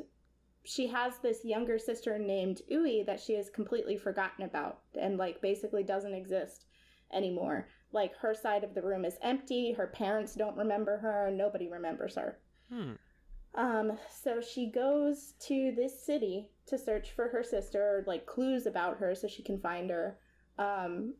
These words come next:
Speaker 1: and in this city, for whatever reason, like, all the familiars and witches that magical girls fight are, like,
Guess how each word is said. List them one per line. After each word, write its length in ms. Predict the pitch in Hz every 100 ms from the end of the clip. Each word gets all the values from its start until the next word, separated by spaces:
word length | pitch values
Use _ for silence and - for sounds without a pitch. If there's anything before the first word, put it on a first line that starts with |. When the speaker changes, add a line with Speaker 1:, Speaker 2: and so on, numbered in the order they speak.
| _
Speaker 1:
and 140 | 220 220
in 160 | 233
this 200 | 240 240
city, 200 | 254 240 240
for 120 | 220
whatever 340 | 214 208 208
reason, 600 | 202 208 208 202 185 185 185 -
like, 480 | 185 175 170 - - _ _ -
all 340 | 190 196 196
the 520 | 190 180 175 175 185 - _ _ _ _ _ _ _ _ _ _ _ _ -
familiars 640 | 226 226 240 233 226 220
and 160 | 202 185
witches 580 | 196 - 208 196 190 -
that 400 | 190 185 175 - _ _ -
magical 420 | 220 202 202 202
girls 280 | 202 185 180
fight 280 | 208 190 170
are, 140 | 185
like, 220 | 185 165